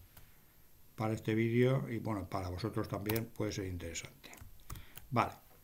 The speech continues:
Ahora nos vamos a ir a cortafuegos, eh, on y vamos a ver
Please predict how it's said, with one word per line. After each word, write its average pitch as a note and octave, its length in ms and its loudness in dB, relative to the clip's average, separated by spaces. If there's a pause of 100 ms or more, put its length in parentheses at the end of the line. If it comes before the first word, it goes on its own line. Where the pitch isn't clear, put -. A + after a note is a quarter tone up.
(720)
Ahora D3 240 6
nos D3+ 160 8
vamos D#3 260 6
a D#3 80 6
ir C#3 220 8
a G#2+ 220 2
cortafuegos, G#2+ 1160 2 (300)
eh, A2 560 2
on G3 340 4 (1160)
y C3 100 10
vamos C#3 240 8
a C3+ 60 12
ver D#3 300 8